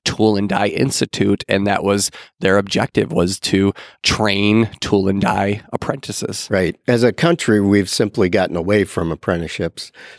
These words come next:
Speaker 2: They're still doing that very heavily in Europe.
Speaker 1: Why, why did we get away from it, yet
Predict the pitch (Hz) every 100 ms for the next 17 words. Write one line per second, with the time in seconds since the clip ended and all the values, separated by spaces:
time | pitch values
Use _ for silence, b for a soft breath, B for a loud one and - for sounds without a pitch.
0 | - 92 - 120 104 104 98 95 90 87
1 | 90 98 110 113 110 110 104 85 80 82
2 | B B B 98 101 98 98 110 135 -
3 | 147 170 359 349 151 185 175 156 117 127
4 | 139 131 117 107 117 110